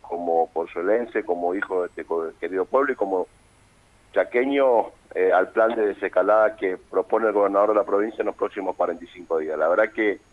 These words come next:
que me parece que se ha hecho un gran trabajo, a pesar de las,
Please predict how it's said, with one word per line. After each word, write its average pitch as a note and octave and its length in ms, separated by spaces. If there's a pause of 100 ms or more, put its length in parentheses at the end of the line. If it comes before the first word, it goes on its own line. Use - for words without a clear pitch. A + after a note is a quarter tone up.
(440)
que F2 80
me F2 120
parece G#2 380
que G2 140
se - 120
ha G2 100
hecho G#2 260
un F2+ 100
gran G2+ 220
trabajo, B2+ 640
a G2 100
pesar F#2+ 340
de G2+ 100
las, F#2 120